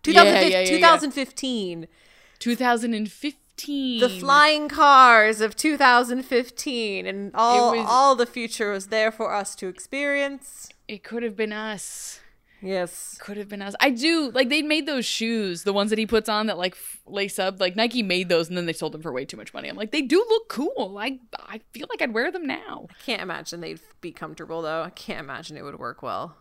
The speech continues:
Speaker 2: I'm sorry.
Speaker 1: Oh, no, it would be terrible. But it's just definitely one of those, like, you, you buy 'em for the vibes and not the <laughs> comfort.
Speaker 2: <laughs> Like, I'm s-, I'm gonna sit here. I got my shoes. They look great. I can't
Speaker 1: I took a
Speaker 2: walk
Speaker 1: couple
Speaker 2: anywhere.
Speaker 1: Instagram photos with them, and now they sit on this shelf.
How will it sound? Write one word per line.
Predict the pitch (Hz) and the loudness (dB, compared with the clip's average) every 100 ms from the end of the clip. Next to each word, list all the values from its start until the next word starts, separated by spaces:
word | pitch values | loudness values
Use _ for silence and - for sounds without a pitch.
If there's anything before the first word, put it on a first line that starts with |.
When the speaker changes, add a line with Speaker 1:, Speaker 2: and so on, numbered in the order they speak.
| _ | _
Speaker 2:
I'm | - 170 | -16 -14
sorry. | - - | -6 2
Speaker 1:
Oh, | 311 277 240 | 4 4 2
no, | 220 196 | 4 4
it | 180 | 2
would | 202 196 | -2 -4
be | 202 | -6
terrible. | 196 208 196 170 | -2 -2 -2 -6
But | 185 202 | -4 -2
it's | 202 202 | -2 -6
just | 220 - | -8 -4
definitely | 214 196 190 | -6 -6 -8
one | 190 | -6
of | 180 | -6
those, | 180 | -4
like, | 175 175 | -6 -8
you, | 196 - | -14 -8
you | 214 | -2
buy | 208 202 | 0 0
'em | 196 | -2
for | 190 | -4
the | 185 | -4
vibes | 165 160 165 175 180 | -2 -2 -2 -2 -4
and | 170 | -8
not | 165 170 | -8 -10
the | 175 | -8
<laughs> | - | -8
comfort. | - - - - - - | -8 -14 -16 -14 -14 -14
Speaker 2:
<laughs> | - - 302 302 | -18 -12 -8 -6
Like, | 285 | -4
I'm | 240 | -4
s-, | 226 220 | -6 -10
I'm | - | -8
gonna | 226 | -6
sit | 226 240 226 | -6 -8 -6
here. | 269 254 269 - | -2 0 -2 -8
I | 202 | -6
got | 190 180 | -6 -6
my | |
shoes. | 180 - 190 185 - - | -14 -10 -10 -12 -16 -10
They | 196 | -6
look | 208 - - | -4 -6 -8
great. | 175 165 170 - - - | -8 -8 -8 -14 -14 -16
I | |
can't | - - 220 | -6 -2 -2
Speaker 1:
I | |
took | 190 | 2
a | 214 | 2
Speaker 2:
walk | 220 | 2
Speaker 1:
couple | 262 226 226 | 0 2 0
Speaker 2:
anywhere. | 240 | 0
Speaker 1:
Instagram | 254 233 233 226 | -2 -2 -2 -2
photos | 220 214 208 | 0 0 0
with | |
them, | 220 208 | -4 -4
and | 196 | -2
now | 196 | -2
they | 190 | -2
sit | 190 190 | -6 -6
on | 170 | -8
this | 160 | -12
shelf. | - - - | -14 -14 -18